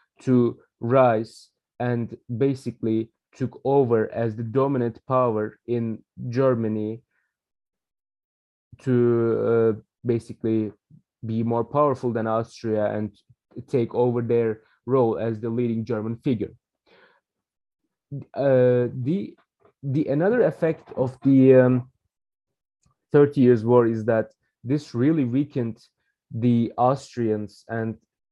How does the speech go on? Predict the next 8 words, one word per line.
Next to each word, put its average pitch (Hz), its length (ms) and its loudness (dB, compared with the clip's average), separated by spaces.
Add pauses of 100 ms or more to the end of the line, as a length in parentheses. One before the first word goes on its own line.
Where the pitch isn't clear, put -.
(380)
Ottoman 131 340 6
Empire 123 520 2
saw 120 400 -2
a 113 340 -2
advantage 120 640 -6
on 113 320 -4 (340)
attacking 127 520 -4
them 104 340 -4